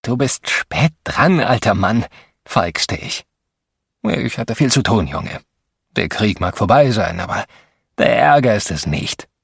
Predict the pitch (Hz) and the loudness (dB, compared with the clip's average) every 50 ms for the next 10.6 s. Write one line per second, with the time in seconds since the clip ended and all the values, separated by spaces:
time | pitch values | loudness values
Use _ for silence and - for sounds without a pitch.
0 | _ _ _ _ - 117 117 - - - 123 98 95 90 - - 85 80 - - | _ _ _ _ -6 -4 -4 -4 -4 -4 -4 -2 -2 -4 -6 -8 -10 -10 -10 -14
1 | - _ _ _ _ _ _ _ _ _ _ _ _ _ _ _ _ - 107 - | -16 _ _ _ _ _ _ _ _ _ _ _ _ _ _ _ _ -4 0 0
2 | 151 139 147 139 147 165 180 170 135 117 117 123 147 160 143 - - 131 135 - | 2 2 2 2 2 2 2 2 2 2 2 4 2 2 0 -2 -6 -6 -8 -6
3 | - 139 135 131 135 139 151 175 160 123 85 90 82 76 - - - - - - | -4 -2 0 0 0 0 2 2 2 2 0 -2 -4 -6 -6 -8 -10 -12 -14 -14
4 | - _ _ _ _ _ _ _ _ _ _ _ _ - 95 101 107 113 113 - | -16 _ _ _ _ _ _ _ _ _ _ _ _ 0 0 2 2 0 -2 -4
5 | - 120 110 95 - - - - - - 127 123 - 117 104 - - 92 - - | -8 -10 -10 -10 -10 -10 -8 -8 -4 -2 -2 0 0 0 -2 -2 -4 -4 -4 -4
6 | 80 - - - 110 113 110 107 - - 92 98 95 95 87 107 123 113 90 82 | -4 -6 -4 -2 0 2 2 2 0 0 0 -2 -2 -2 0 0 0 0 0 -2
7 | - - - - - _ - - _ _ _ _ _ _ _ _ _ _ _ - | -4 -8 -8 -10 -16 _ -20 -20 _ _ _ _ _ _ _ _ _ _ _ -6
8 | - - - 160 170 - - 117 101 - - 185 180 - - 82 - - - - | -4 -2 -2 0 0 0 0 0 -2 0 0 0 2 2 2 0 -2 -6 -8 -8
9 | 87 78 - - - - - - - _ _ _ _ _ _ _ _ _ _ _ | -10 -10 -8 -12 -10 -10 -12 -12 -14 _ _ _ _ _ _ _ _ _ _ _
10 | _ _ _ _ _ _ - 85 78 76 60 | _ _ _ _ _ _ -6 -4 -4 -4 -6